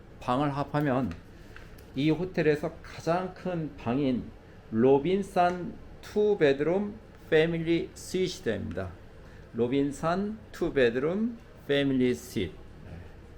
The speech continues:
자, 이렇게 하면은 자녀,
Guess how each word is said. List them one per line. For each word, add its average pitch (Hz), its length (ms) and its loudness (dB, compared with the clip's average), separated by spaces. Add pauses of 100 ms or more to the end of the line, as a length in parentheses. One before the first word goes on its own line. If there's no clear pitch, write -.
(360)
자, - 120 -2
이렇게 170 220 0
하면은 202 440 2 (840)
자녀, 175 520 0